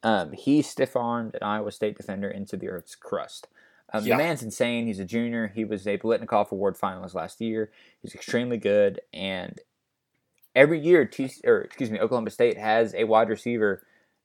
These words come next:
Speaker 1: that T C U is just gonna have to guard. I mean, it's been James Washington for years. Um, it was Tylan last year. It's Tylan again this year. And, I,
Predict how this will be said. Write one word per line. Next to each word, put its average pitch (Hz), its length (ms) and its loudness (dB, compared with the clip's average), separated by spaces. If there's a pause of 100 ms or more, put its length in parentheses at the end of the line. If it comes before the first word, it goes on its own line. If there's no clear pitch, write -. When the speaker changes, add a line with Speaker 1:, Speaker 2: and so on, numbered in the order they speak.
(240)
Speaker 1:
that - 240 -2
T 107 220 -4
C 107 160 -8
U 101 60 -2
is 98 80 -8
just - 220 -2
gonna 98 140 -4
have 107 200 -4
to 107 60 -4
guard. 101 460 2
I - 60 -10
mean, 107 140 -4
it's 98 100 -8
been 98 140 -6
James 104 280 -6
Washington 98 540 -2
for 95 100 -10
years. 101 460 -6 (440)
Um, - 260 -12
it 98 60 -12
was 98 120 -12
Tylan 104 400 -2
last 98 360 -6
year. 98 80 -8
It's 92 140 -12
Tylan 101 360 0
again 98 220 -4
this 98 200 -8
year. 101 320 -2 (460)
And, 101 340 -2 (1080)
I, 110 120 4